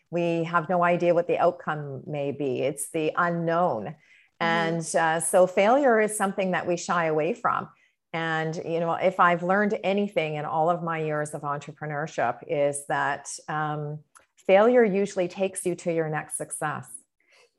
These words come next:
Speaker 2: It does, but who wants to be broken down?
Speaker 1: Very true.
Speaker 2: Right? Yes.
Speaker 1: Very true.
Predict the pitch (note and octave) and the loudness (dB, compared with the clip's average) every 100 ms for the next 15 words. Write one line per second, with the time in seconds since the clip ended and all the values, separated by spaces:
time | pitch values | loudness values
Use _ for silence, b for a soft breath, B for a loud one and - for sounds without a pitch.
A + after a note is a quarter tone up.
0 | _ _ _ _ - C4+ D4 C#4+ C4+ B3 | _ _ _ _ -4 2 6 6 8 4
1 | C4 D4 C#4+ - B3 A#3 A3 G#3 F3+ D#3+ | 2 0 0 -2 0 2 2 0 -2 -2
2 | F3 - _ _ _ _ _ _ _ _ | -4 -10 _ _ _ _ _ _ _ _
3 | _ _ - C#3 C#3 C#3 - C3 C3 - | _ _ -4 0 0 -2 -4 -4 -6 -16
4 | _ - A3 A3 C4 - - - _ B3+ | _ -4 4 4 4 -2 -12 -20 _ 0
5 | A#3 D3 D3+ D#3 D#3 D3+ C#3 C3+ | 2 4 4 4 0 -2 -2 -2